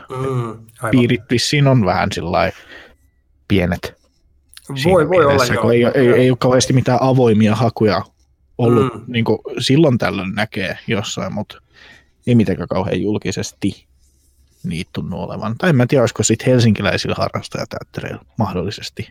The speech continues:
Speaker 1: Mm, voi olla.
Speaker 2: Pitäisikö ne johonkin niinku sivusivurooleihin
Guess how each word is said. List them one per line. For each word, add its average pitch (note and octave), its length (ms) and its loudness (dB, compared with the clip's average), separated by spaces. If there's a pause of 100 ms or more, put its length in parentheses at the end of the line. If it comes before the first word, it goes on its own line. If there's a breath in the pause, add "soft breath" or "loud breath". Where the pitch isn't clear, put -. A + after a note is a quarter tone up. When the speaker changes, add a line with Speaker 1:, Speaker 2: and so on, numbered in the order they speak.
(680)
Speaker 1:
Mm, C3+ 300 -2 (120)
voi C#3 160 2
olla. C3+ 100 4
Speaker 2:
Pitäisikö A2 240 -2
ne A2 40 2
johonkin A2+ 220 0
niinku A2+ 160 -6
sivusivurooleihin G#2+ 1120 2